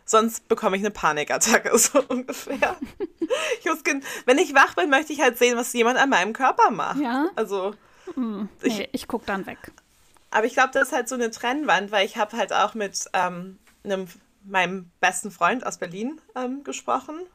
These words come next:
Speaker 1: Und er hatte auch mal an der linken Hand mit einem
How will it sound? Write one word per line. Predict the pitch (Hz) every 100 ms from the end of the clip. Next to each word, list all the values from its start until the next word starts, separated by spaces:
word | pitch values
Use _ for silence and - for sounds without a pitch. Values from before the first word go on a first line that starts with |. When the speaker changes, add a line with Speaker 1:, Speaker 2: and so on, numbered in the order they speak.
| _ _ - - - - _ _ -
Speaker 1:
Und | 220 208
er | - 220 233
hatte | 233 240 185
auch | 226 -
mal | 185 170
an | 185
der | 175
linken | 175 185 196 175
Hand | 165 208 214 - -
mit | 196 185
einem | 196